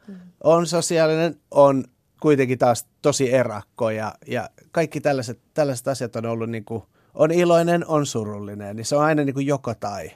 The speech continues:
Speaker 1: No mut, ö, miten sun läheiset suhtautuu siihen, että sä, ikään kuin sähän asetat myös heidät siihen tilanteeseen, että, että on kestettävä ne sun reissut ja, ja m-, mitä, mitä sun lapset ajattelee ja, ja käyttekö te näitä asioita yhdessä läpi?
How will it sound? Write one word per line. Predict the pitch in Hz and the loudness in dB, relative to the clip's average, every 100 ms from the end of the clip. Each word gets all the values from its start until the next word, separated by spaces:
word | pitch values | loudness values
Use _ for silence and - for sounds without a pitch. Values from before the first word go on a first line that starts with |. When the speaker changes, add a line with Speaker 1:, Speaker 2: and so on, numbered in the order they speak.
| _ _ | _ _
Speaker 1:
No | 240 | -2
mut, | 247 247 - - - | -2 -4 -12 -14 -14
ö, | - - 208 220 | -14 -14 -12 -10
miten | 277 359 494 320 | -6 -4 -2 0
sun | 240 | 0
läheiset | 262 247 175 160 | 0 0 -4 -6
suhtautuu | 214 202 - 156 147 - 156 147 - - | -6 -8 -4 -2 -2 -4 -4 -4 -6 -8
siihen, | - 175 165 156 | -6 -4 -6 -8
että | 170 165 _ | -12 -14 _
sä, | - 185 - _ - | -2 -2 -4 _ -4
ikään | 320 294 | -2 0
kuin | 247 | 0
sähän | 285 262 233 | 0 -2 -2
asetat | 254 233 196 | -4 -4 -4
myös | 208 202 214 | -2 -4 -2
heidät | 226 190 156 | -2 -2 -4
siihen | - 175 156 | -4 -6 -4
tilanteeseen, | 170 156 147 147 147 147 143 | -4 -4 -6 -8 -8 -8 -8
että, | 156 - - 143 _ | -10 -12 -10 -10 _
että | 160 - - | -12 -12 -8
on | 180 - | -8 -2
kestettävä | 190 185 - 143 147 151 | -4 -2 -8 -12 -6 -6
ne | 156 | -6
sun | 156 151 | -8 -6
reissut | 165 156 143 - - - | -2 -2 -2 -8 -12 -8
ja, | 85 - _ - - - | -8 -8 _ -20 -20 -6
ja | 170 - - - | -4 -4 -10 -18
m-, | - - 196 - - | -18 -16 -18 -16 -8
mitä, | 320 320 - | -2 -2 -2
mitä | 294 302 | -2 -2
sun | 208 175 | -2 2
lapset | 190 190 - 151 - | 0 0 -6 -8 -6
ajattelee | 156 151 143 - 151 147 147 139 | -4 -2 -4 -6 -6 -4 -4 -6
ja, | 147 139 - | -6 -8 -8
ja | 147 135 - - - | -6 -6 -10 -20 -4
käyttekö | 240 226 - 165 | 0 0 -2 -10
te | - | -10
näitä | 151 147 147 | -10 -6 -8
asioita | 151 143 127 | -6 -8 -8
yhdessä | 143 147 - 151 | -12 -12 -12 -12
läpi? | 143 - - | -14 -14 -20